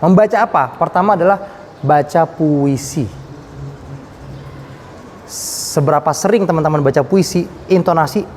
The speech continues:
otomatis akan terasah. Puisi, karena kan puisi jelas. Ibu, ibu. Nggak mungkin. Ibu, engkau adalah malaikat surgaku. Misalkan kayak gitu.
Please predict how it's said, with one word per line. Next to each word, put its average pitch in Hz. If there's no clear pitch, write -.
otomatis 180
akan 185
terasah. 139
Puisi, 147
karena 156
kan 233
puisi 196
jelas. 175
Ibu, 139
ibu. 160
Nggak 156
mungkin. 185
Ibu, 110
engkau 123
adalah 110
malaikat 117
surgaku. 107
Misalkan 110
kayak 104
gitu. 98